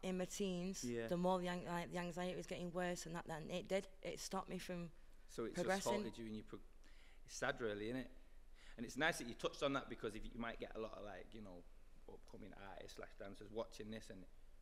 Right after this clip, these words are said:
Speaker 1: I did
Speaker 2: it's
Speaker 1: go back
Speaker 2: just
Speaker 1: to dancing for a while as an adult in my early twenties
Speaker 2: Yeah.
Speaker 1: and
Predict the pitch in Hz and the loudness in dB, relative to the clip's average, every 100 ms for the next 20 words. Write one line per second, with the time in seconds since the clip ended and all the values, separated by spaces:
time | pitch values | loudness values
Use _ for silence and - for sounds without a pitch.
0 | - - - - - - - - - - | -14 -14 -12 -12 -14 -12 -12 -12 -12 -12
1 | - - - - - 202 269 285 240 226 | -12 -12 -14 -12 -4 0 0 2 6 8
2 | 233 226 185 220 208 202 - 196 190 190 | 8 6 4 4 4 4 2 0 2 2
3 | 185 180 180 175 170 170 - 196 208 180 | 4 4 4 2 0 -2 2 2 4 2
4 | 170 175 175 170 - 175 180 160 156 117 | 4 6 4 2 2 2 2 2 2 2
5 | 110 107 160 160 151 | 2 2 2 0 -2